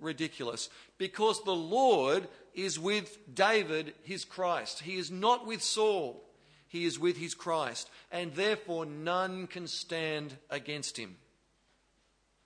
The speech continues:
How did David reflect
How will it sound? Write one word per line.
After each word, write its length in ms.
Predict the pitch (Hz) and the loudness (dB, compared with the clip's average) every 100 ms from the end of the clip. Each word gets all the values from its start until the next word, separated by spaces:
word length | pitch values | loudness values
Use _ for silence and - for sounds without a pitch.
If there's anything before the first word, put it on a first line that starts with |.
| _ _ _ _ _ _ _ - _ | _ _ _ _ _ _ _ -20 _
How 180 | - 262 | 0 2
did 180 | 262 170 | 2 0
David 480 | 190 214 214 160 117 | 4 4 4 0 -2
reflect 680 | 139 - 165 139 - - | -6 -4 -4 -4 -4 -10